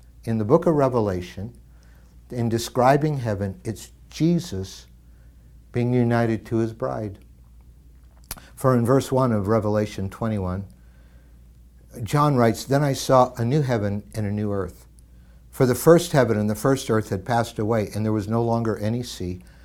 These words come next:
And I saw the holy city, the new Jerusalem, coming down out of heaven from God, prepared as a bride,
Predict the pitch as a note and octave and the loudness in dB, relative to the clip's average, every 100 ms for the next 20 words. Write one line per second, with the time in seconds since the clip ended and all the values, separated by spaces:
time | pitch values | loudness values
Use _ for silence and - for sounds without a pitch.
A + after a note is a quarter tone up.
0 | - - - A#2 C3 B2 C#3+ C#3+ C#3 A2+ | -20 -20 -8 -2 -2 2 4 4 4 0
1 | C3+ D3 C#3+ C3+ - - A#2+ E2+ F2+ - | 4 6 6 2 -4 -4 -4 -4 -6 -12
2 | - - - - A2+ A2+ C3 D3+ A#2+ A#2+ | -20 -20 -20 -6 -2 2 4 4 2 0
3 | G#2 - A2 G#2+ G#2+ - C3+ D3 D3+ C3 | -2 -4 -4 -4 -4 -2 0 0 -2 -2
4 | B2 A#2+ B2+ B2+ - A2 A2 G2+ A2+ G#2+ | -2 0 -2 -4 -4 -4 -2 -4 -4 -4
5 | A2+ A2 - - - B2+ B2+ A#2+ G2+ G2 | -4 -4 -10 -20 -8 -4 -4 -4 -4 -2
6 | F#2+ F#2+ - - - - - A#2+ - D3+ | -4 -8 -16 -20 -20 -14 -4 -4 -2 2
7 | C#3 C#3+ C#3+ C3+ - - - A2+ A#2+ A#2+ | 4 6 4 0 -6 -20 -6 0 0 0
8 | G#2 - A#2 A#2 A#2 A2+ - - - - | -4 -4 -2 0 -2 -6 -10 -20 -20 -20
9 | - - G2 A2 C3 D3+ A2 D2+ | -20 -16 -2 4 4 4 -2 -8